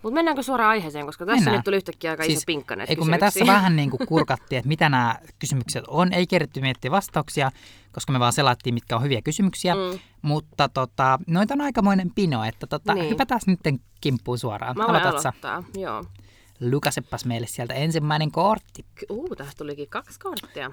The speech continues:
Speaker 2: Damn.
Speaker 1: Okei. Arvaa, mikä on ensimmäinen drinkki tai juoma, jonka tilaan baarissa. No ensinnäkin, kumpikaan meistä hirveästi juo
Speaker 2: Ei,
Speaker 1: alkoholia,
Speaker 2: mm-mm.
Speaker 1: mutta voit yrittää arvata.
Speaker 2: Äm, mä veikkaan, että sulla on mustikkashotti.
Speaker 1: No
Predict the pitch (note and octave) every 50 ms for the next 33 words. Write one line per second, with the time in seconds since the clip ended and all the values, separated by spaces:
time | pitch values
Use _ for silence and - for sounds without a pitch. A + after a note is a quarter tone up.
0 | - - - G#2 C#3+ F#3 D#3+ A2+ F#2+ A#2 - - D#3+ C#3+ - C#4 E4+ D4+ E3+ B2
1 | D3+ C#3+ - - _ _ - - - - - - B3+ C#4+ D#4 D4 C4 A3+ A3 A3+
2 | G#3+ - G#3+ G#3 - A3+ B3 A#3+ A3+ G#3+ G3 F3+ F3+ F3+ F3+ F3 - B3 C4 A3
3 | - - D#3+ - D#3 E3 F#3 G3+ G#3+ G3+ E3 D#3+ D#3+ D#3 D#3 - - G#3+ F#3+ E3
4 | D3 C#3+ D#3 F3+ F#3+ D3 G2+ G2 - D#3+ - - - E3+ D3+ E3+ E3+ F#3 A3 A3+
5 | B3 G#3+ F3 - E3 D#3 D#3 D#3 - F#3 G3+ A3 G3+ D#3+ D3+ D3 D3 - D3+ C#3
6 | C#3 C#3 C3+ - - C3 C3+ C3+ C3 C3 C3+ C#3 C3 E3 F3 - A#3 B3+ C#4 D4+
7 | D#4 B3 G3+ E3+ F3+ - - - - E4+ F4+ F4 - A3 B3+ C#4+ - E4 F#4 F#4+
8 | D4+ - - D#3 D3+ C3+ E2+ - - C3 C3+ - - D#3 E3+ F3 F3+ F3+ F#3 -
9 | - _ - - - - - F3 F3+ G#3+ C4 B3+ - F3 D#3+ D#3 - - F3+ F3
10 | D#3+ D#3 D#3 E3 D#3+ - - C3 - C3 - A#2+ A#2+ - _ - D#3 - - -
11 | _ - - D4+